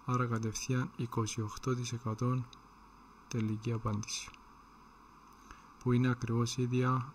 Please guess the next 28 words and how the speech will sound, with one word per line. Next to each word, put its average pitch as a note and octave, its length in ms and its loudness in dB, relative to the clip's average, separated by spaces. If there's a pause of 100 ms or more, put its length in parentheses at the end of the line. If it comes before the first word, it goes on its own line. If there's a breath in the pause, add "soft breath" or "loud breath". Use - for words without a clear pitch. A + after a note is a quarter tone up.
(260)
με A#2+ 500 0
τις - 160 -8
πράξεις A#2 500 -4
που - 100 -6
κάναμε A2+ 360 0
πιο G#2+ 160 -6
πάνω. G2+ 220 -8 (1600)
Άσκηση A#2+ 460 4
οκτώ. G#2+ 380 4 (920 soft breath)
Ένα B2+ 200 8
αυτοκίνητο B2+ 560 4
στοιχίζει B2 640 6
οκτώ - 280 2
χιλιάδες A2+ 480 4
ευρώ. G#2 320 4 (680 loud breath)
Αν C3 200 6
ο B2+ 60 4
πολιτής A#2 460 4
κάνει A#2+ 300 8
έκπτωση A#2+ 420 2
εξακόσια A2 540 2
ευρώ, A2+ 400 4
ποιο B2+ 140 6
είναι B2 140 4
το A#2 120 0
ποσοστό - 500 2
της A#2+ 220 -2
έκπτωσης; - 680 0